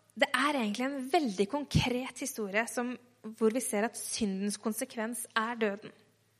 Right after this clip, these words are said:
Men historien slutter jo ikke her. For det er jo Uria som har lidd mest, egentlig,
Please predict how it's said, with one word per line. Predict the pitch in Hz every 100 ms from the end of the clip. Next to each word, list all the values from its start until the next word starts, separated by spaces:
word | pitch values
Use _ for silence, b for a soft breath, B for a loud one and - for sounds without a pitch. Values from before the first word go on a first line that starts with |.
| _ _ B B B B B -
Men | 311
historien | 349 311 294 330
slutter | - 370 -
jo | 220
ikke | - 294
her. | 262 - - - _ _ _ _ _ _ _ _ _ B -
For | 277
det |
er | 320 -
jo | 247
Uria | 214 208 226
som | 330
har | 440
lidd | 277 240 220
mest, | 214 220 - - - - -
egentlig, | 294 302 381